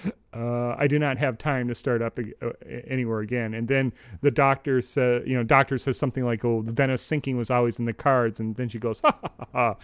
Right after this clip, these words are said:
in the cards. That's, oh, that's rich. That's very good." And, you know, so the whole hint that the whole bit of the card game. And then at the very,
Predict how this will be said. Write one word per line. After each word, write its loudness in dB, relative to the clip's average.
in 6
the 0
cards. 2
That's, 2
oh, 6
that's -2
rich. -4
That's 0
very 2
good." -4
And, -4
you -2
know, -2
so -2
the 4
whole 6
hint -2
that 0
the 2
whole 2
bit 0
of -4
the -6
card 2
game. -6
And -2
then -2
at -2
the -4
very, 4